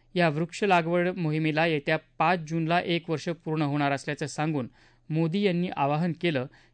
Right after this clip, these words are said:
की देशातल्या नागरिकांनी या अभियानात सहभागी व्हावं. महाराष्ट्रात राहणाऱ्या पाकिस्तानी नागरिकांपैकी कुणीही बेपत्ता नसून या सर्व नागरिकांना देशाबाहेर काढायची प्रक्रिया सुरू असल्याची ग्वाही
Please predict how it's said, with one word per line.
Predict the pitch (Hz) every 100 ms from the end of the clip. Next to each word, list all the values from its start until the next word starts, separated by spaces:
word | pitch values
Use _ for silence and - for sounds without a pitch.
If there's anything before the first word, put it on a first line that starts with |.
| _
की | 175
देशातल्या | 139 160 156 185 190 208
नागरिकांनी | 180 147 160 156 151 165 170
या | 156 170
अभियानात | 143 139 143 139
सहभागी | 170 - 135 123 139
व्हावं. | 131 120 117 - _ _ _ _ _ _ _ _ _ _ _ _ _ _
महाराष्ट्रात | 170 180 190 - 226
राहणाऱ्या | 202 196 196 208
पाकिस्तानी | 185 156 180 190 190
नागरिकांपैकी | 170 156 165 160 160 156 180
कुणीही | 180 160 160 170
बेपत्ता | 160 131 143 - 147
नसून | 156 - 123 - _ _
या | 165
सर्व | 156 165 190
नागरिकांना | 208 190 185 180 180 190
देशाबाहेर | 165 147 165 147 170
काढायची | 165 143 143 170
प्रक्रिया | 151 139 151 156
सुरू | - 160
असल्याची | 156 - 151 -
ग्वाही | 139 147 151 117